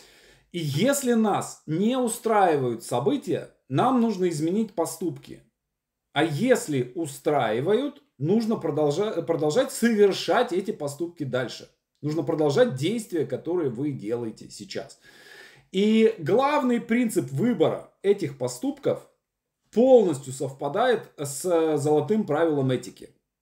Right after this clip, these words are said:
Поступай с другим так, как хочешь, чтобы другой поступал с тобой. Все очень просто, да? Например, если вы хотите, чтобы люди уважали вашу собственность,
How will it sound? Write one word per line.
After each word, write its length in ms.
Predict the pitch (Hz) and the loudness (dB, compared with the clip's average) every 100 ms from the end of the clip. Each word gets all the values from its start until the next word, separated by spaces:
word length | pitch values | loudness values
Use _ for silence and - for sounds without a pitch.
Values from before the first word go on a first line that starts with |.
| _ | _
Поступай 800 | 180 - 226 220 220 180 117 92 - _ | -4 -2 0 0 2 4 2 0 -10 _
с 160 | 123 | -8
другим 680 | 123 151 139 180 277 285 277 _ _ _ _ _ - | -4 -2 0 0 0 -2 -4 _ _ _ _ _ 0
так, 260 | 202 214 | 2 2
как 200 | 208 135 | 0 -4
хочешь, 360 | - 202 214 156 | 2 2 2 -2
чтобы 680 | - - 160 151 151 135 - _ - | -8 -4 -2 0 -2 -4 -12 _ -10
другой 480 | 135 135 147 190 | -4 0 2 2
поступал 540 | 190 131 120 117 127 135 | 2 -10 -10 -8 -6 -6
с 140 | - | -10
тобой. 380 | - 95 92 - _ _ _ _ _ | -14 -14 -14 -20 _ _ _ _ _
Все 200 | - 220 | 0 4
очень 240 | 226 208 135 | 4 2 -6
просто, 420 | 110 87 - - _ _ - | -8 -12 -18 -20 _ _ -12
да? 240 | 165 240 - - - - | -10 -10 -16 -20 -14 0
Например, 760 | 170 202 254 254 170 104 - - | 2 4 4 4 2 -2 -8 -14
если 440 | 123 156 262 277 | -4 -2 0 0
вы 120 | 254 | -4
хотите, 440 | 233 226 202 135 110 | -2 -4 -4 -8 -10
чтобы 340 | - 123 123 | -6 -4 -2
люди 300 | 135 262 240 | 0 0 2
уважали 600 | 226 196 160 135 101 90 | 2 2 0 -2 -2 -8
вашу 400 | 107 135 202 233 | -6 0 0 -2
собственность, 800 | - 165 127 - 123 165 214 - | -4 -4 -4 -8 -10 -10 -10 -16